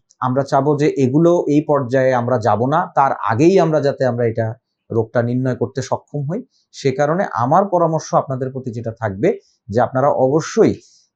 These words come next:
যখনই পেটের কোনো সিম্পটম দেখা দিবে, শুধুমাত্র এটাকে সাধারণ গ্যাস্ট্রিকের সমস্যা মনে না করে অন্তত পক্ষে মাথায় একটু রাখবেন যে আমার আসলে শুধুই কি এটা গ্যাস্ট্রিকের সমস্যা, নাকি আসলে আমার লিভারটি অসুস্থ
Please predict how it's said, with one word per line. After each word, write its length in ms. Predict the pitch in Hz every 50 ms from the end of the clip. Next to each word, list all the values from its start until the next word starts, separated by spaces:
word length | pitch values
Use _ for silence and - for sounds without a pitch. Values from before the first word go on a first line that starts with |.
| _ -
যখনই 540 | 101 117 131 131 131 - 202 226 233 247 254 262 247 - -
পেটের 320 | 175 165 165 - 170 156 - -
কোনো 120 | 160 175 185 170 - -
সিম্পটম 380 | - 143 143 143 127 - 214 214 185 147
দেখা 160 | 127 - 131 104 95
দিবে, 160 | 95 78 - _ _ _ _ _ _ _ _ -
শুধুমাত্র 540 | - - 180 196 214 247 233 233 226 226 202 214 202 170
এটাকে 280 | 156 165 156 - 175 170 165 165 -
সাধারণ 380 | - 135 131 135 165 180 196 196 175 143
গ্যাস্ট্রিকের 420 | 143 139 - - 180 175 190 196 -
সমস্যা 340 | 170 151 151 147 - - 156 143 135
মনে 180 | 135 139 139 135 135 127
না 60 | 123 120 120
করে 140 | 147 156 170 - 151
অন্তত 280 | 185 202 190 208 208 202 190 156
পক্ষে 220 | 151 - - - 170 151 135
মাথায় 280 | 117 113 - 143 147 139
একটু 140 | 135 - 135 107 110
রাখবেন 320 | 110 104 101 110 156 190 214 220 _ _ _ _ _ -
যে 140 | - 113 131 127 123 117 - 113
আমার 180 | 120 135 139 127 117
আসলে 280 | 117 - 147 139 139 147 147 - _ _ _ - -
শুধুই 320 | - 135 127 135 160 196 185
কি 80 | 202 220 214
এটা 120 | 214 202 190
গ্যাস্ট্রিকের 400 | 196 190 - - 208 208 208 208 -
সমস্যা, 360 | 208 220 233 226 - - 202 117 - _ _ _ _ -
নাকি 180 | 156 160 147 -
আসলে 240 | 131 120 - 143 127 123
আমার 160 | 123 120 110 104
লিভারটি 360 | 117 110 113 110 - - 127 107 101 - _ _ _ _ - 123
অসুস্থ 260 | 117 139 - -